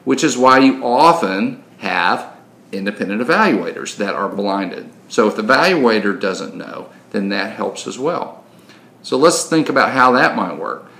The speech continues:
Say you as a surgeon know, and we're having a study, and you're comparing your favorite breast reduction technique versus technique B.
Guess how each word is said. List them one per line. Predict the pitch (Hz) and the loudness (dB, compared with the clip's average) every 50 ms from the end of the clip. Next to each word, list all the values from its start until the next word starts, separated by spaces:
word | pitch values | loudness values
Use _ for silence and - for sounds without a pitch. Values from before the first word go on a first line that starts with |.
| - - | -18 -8
Say | - - 190 190 156 | -2 2 2 4 6
you | 120 120 143 170 185 | 6 8 10 10 10
as | 175 - 131 | 10 8 4
a | 117 | -2
surgeon | - - 120 120 110 107 107 104 95 | 0 2 2 2 2 0 -2 -2 -4
know, | 82 64 58 67 85 | -4 -8 -10 -8 -8
and | 98 101 98 98 - - | -6 -6 -8 -8 -10 -8
we're | 101 104 | -8 -4
having | 107 123 139 147 160 156 | 0 0 2 2 2 0
a | 139 | -2
study, | - - - - - - 76 64 - - 117 117 - - - - - - - | -4 -6 -10 -10 -8 -8 -8 -8 -8 -10 -10 -12 -14 -20 -20 -20 -20 -14 -10
and | - 101 | -6 -2
you're | 101 131 160 | 2 2 2
comparing | 160 - 151 120 - - 107 95 90 85 80 92 101 117 117 - - - - | 2 0 -6 -6 -4 -4 -4 -4 -2 -4 -4 -6 -8 -10 -12 -14 -20 -20 -12
your | - 98 104 131 170 | -6 0 4 4 4
favorite | 170 - 156 131 123 110 120 113 98 | 4 4 4 4 4 2 0 -2 0
breast | - 82 78 - - | 0 0 0 -2 -6
reduction | 104 87 80 80 73 - - - - 80 82 - - - | -8 -8 -6 -6 -8 -8 -10 -12 -12 -12 -14 -16 -18 -16
technique | - - - 87 90 87 98 117 - - - - - - _ - - - | -14 -14 -12 -12 -10 -10 -10 -10 -10 -12 -20 -20 -20 -20 _ -14 -4 2
versus | 110 107 107 104 - 107 104 101 101 98 - - - - - _ - - - - _ - - - | 2 4 4 2 2 0 0 0 -2 -4 -8 -12 -14 -20 -20 _ -20 -20 -20 -20 _ -20 -14 -8
technique | - 123 - 113 104 95 - - 95 | -6 -6 -4 -4 -6 -6 -8 -8 -8
B. | - - - - - | -8 -8 -10 -12 -18